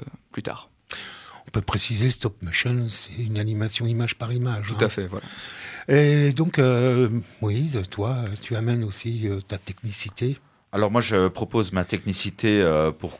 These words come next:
Speaker 3: euh, compléter l'organisation, euh, collective, euh, de cet événement. Euh, là, on a vu le volet projection, qui sera une partie des nombreuses choses qui seront présentes lors de ce festival.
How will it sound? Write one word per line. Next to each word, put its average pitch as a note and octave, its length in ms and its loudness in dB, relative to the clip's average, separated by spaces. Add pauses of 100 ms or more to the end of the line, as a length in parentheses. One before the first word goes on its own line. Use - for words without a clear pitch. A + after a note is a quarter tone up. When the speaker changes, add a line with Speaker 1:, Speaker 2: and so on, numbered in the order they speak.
Speaker 3:
euh, E2 180 4
compléter A2 580 -2
l'organisation, F2 960 -2
euh, B1+ 280 -4
collective, - 680 -6
euh, B1+ 240 -4
de B1+ 180 -8
cet - 240 -10
événement. D#2 540 0 (340)
Euh, C#2 640 0
là, E2 260 2
on F#2 140 -2
a D#2+ 80 2
vu E2+ 160 -6
le E2+ 80 -2
volet D2 240 -4
projection, G#2+ 1040 -4
qui - 180 -16
sera - 460 -2
une D3+ 260 -2
partie - 520 -4 (360)
des F2 120 0
nombreuses A#2+ 480 0
choses B2+ 440 0
qui - 220 -14
seront F#2+ 720 -4
présentes F#2+ 560 -2
lors D#2+ 300 0
de D#2 100 -8
ce - 140 -10
festival. E2+ 760 -4